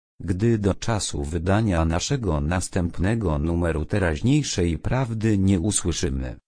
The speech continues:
że zarząd dyrektorów i zarząd sądu wypełnił powyższą prośbę, poweźmiemy krok, który w swoim czasie przyczyni się do zastanowienia nad naszą sugestią.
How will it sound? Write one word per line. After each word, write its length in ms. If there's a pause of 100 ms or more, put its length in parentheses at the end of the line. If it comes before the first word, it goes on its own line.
(160)
że 260
zarząd 580
dyrektorów 1040
i 100
zarząd 680
sądu 520
wypełnił 840
powyższą 760
prośbę, 540 (240)
poweźmiemy 840
krok, 500 (200)
który 420
w 120
swoim 500
czasie 460
przyczyni 720
się 200
do 240
zastanowienia 1040
nad 320
naszą 500
sugestią. 960